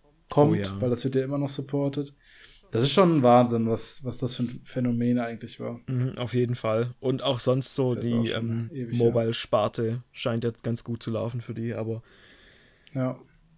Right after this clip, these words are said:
Speaker 2: ich glaub, also ich bin skeptisch, ob das mich so, ob das mich tatsächlich so abholt. Also ob, ob der Hype
Speaker 1: Mhm.
Speaker 2: jemals wieder so groß sein wird, wie er am Anfang von Pokémon Go war, ist sowieso fraglich.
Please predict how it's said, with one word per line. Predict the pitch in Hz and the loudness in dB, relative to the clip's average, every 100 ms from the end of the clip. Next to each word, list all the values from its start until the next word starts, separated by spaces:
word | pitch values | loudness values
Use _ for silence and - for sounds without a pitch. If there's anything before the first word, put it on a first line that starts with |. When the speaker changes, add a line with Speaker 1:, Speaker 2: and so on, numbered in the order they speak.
| _ _ _ | _ _ _
Speaker 2:
ich | 139 - | 0 4
glaub, | 151 143 143 | 6 6 6
also | 139 135 | 2 4
ich | 127 - - | 2 0 -6
bin | - 131 127 117 | -2 0 2 0
skeptisch, | 110 - 107 104 107 | -2 -2 -2 -2 -4
ob | 107 | -4
das | 113 - | -4 -2
mich | 110 - | -2 0
so, | 113 107 - | -2 -2 -4
ob | - 120 | -8 -10
das | 107 - | -8 -6
mich | 110 - | -8 -8
tatsächlich | - 107 107 104 104 | -10 -8 -8 -8 -6
so | 110 | -6
abholt. | - - 107 107 - - | -6 -4 -4 -4 -8 -4
Also | 127 131 | -2 -2
ob, | 135 - | -6 -8
ob | 123 - | -8 0
der | 131 120 | 0 4
Hype | 135 135 | 6 6
Speaker 1:
Mhm. | 127 123 | 6 6
Speaker 2:
jemals | 135 127 120 117 | 6 6 4 2
wieder | 117 | 0
so | 113 113 | 0 0
groß | 107 110 110 | 0 -2 0
sein | 101 104 | -2 -2
wird, | 104 107 | -4 -4
wie | 110 | 0
er | 107 101 | 0 0
am | 104 | -2
Anfang | - 113 110 104 | -2 -2 -2 -4
von | 110 | -4
Pokémon | 107 104 101 101 | -4 -4 -4 -6
Go | 104 104 | -6 -6
war, | 101 | -6
ist | 101 | -6
sowieso | - 101 104 | -4 -4 -4
fraglich. | 101 - 110 - 104 - | -8 -8 -8 -8 -10 -14